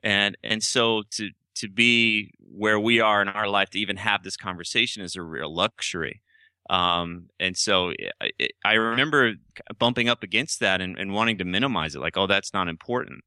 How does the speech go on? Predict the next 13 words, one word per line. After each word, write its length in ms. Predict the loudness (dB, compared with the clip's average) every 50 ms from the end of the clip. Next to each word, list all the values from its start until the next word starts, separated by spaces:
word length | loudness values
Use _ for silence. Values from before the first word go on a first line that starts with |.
| _ _ _ _ _ _ _ _ _
That's 300 | 0 0 0 0 -2 -2
not, 480 | 0 2 4 4 4 2 0 -2 -2 0
uh, 180 | 0 0 0 -2 -4
you 120 | -8 -8 -8
know, 80 | -8
quit 180 | -6 -6 -4 -2
being 220 | 0 0 0 0
a, 80 | -2 -4 -6 -8 -10
a 100 | -10 -8
wuss," 500 | -2 2 2 4 4 2 0 -2 -4 -2
or, 160 | -2 -2 -2
you 160 | -2 0 0
know, 140 | 0 0 0